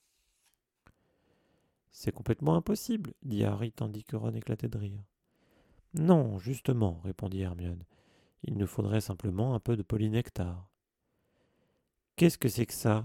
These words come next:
demandèrent Harry et Ron d'une même voix. « Rogue en a parlé en classe il y a quelques semaines. » crois qu'on n'a rien de mieux à faire en cours de potion que d'écouter Rogue, grommela Ron.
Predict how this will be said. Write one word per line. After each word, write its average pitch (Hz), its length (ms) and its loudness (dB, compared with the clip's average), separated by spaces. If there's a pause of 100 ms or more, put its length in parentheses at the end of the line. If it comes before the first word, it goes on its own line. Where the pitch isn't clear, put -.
demandèrent 101 440 4
Harry 95 320 0
et 92 100 4
Ron 98 160 2
d'une 92 220 -6
même 85 200 -6
voix. « 87 260 -6 (1040)
Rogue 160 260 4
en 160 100 6
a 160 80 6
parlé 170 320 4
en 143 100 2
classe 123 340 0
il 110 80 -4
y 107 60 2
a 107 60 4
quelques 113 300 -2
semaines. » 110 400 -8 (800)
crois 120 220 0
qu'on 117 120 4
n'a 110 100 6
rien 113 200 4
de 135 40 -4
mieux 131 180 4
à 107 60 4
faire 135 280 0
en 104 100 2
cours 113 180 -2
de 107 80 4
potion 120 400 -2
que 123 100 -2
d'écouter 113 420 0
Rogue, 101 340 -2 (160)
grommela 104 300 -4
Ron. 92 220 -6